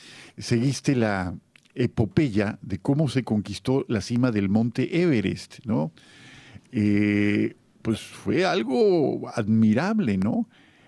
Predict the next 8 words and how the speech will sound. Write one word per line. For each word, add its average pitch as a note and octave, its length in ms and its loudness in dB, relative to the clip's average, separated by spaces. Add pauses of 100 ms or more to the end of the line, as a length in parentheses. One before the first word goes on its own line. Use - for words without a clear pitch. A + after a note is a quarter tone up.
(320)
Y A#2 180 2
de G#2+ 120 2
toda C#4 420 0
esa A3 160 0
expedición, C#3+ 880 0 (420)
eh, G#2 420 0
finalmente D#3 1080 0
solamente, C#3 880 0